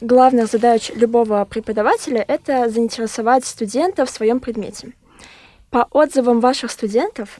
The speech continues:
вы справляетесь с этой задачей на отлично. О вашем умении объяснять сложные экономические явления через жизненные примеры ходят легенды.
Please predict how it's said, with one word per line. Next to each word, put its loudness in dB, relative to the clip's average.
вы 0
справляетесь 0
с -8
этой 0
задачей -2
на 0
отлично. -8
О -2
вашем 2
умении 2
объяснять -2
сложные 0
экономические -2
явления 2
через -8
жизненные -2
примеры 0
ходят 2
легенды. 0